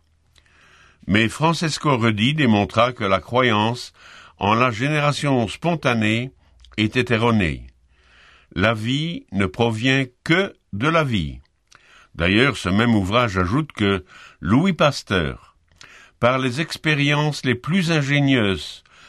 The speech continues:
qui sont le modèle le plus parfait de la méthode expérimentale, put affirmer en mille huit cent soixante-deux que la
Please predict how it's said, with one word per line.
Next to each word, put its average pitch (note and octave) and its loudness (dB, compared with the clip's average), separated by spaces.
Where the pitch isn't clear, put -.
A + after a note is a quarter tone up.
qui C#3 -4
sont D#3+ 0
le C#3 4
modèle D3 2
le A#2 2
plus F#3 -4
parfait D3+ -2
de G2 0
la G#2 2
méthode G#2+ -2
expérimentale, G2+ -2
put B2+ 0
affirmer C3+ 0
en G2 2
mille B2+ 4
huit D#3+ -4
cent C3+ 0
soixante-deux A2 0
que - -4
la A2+ 2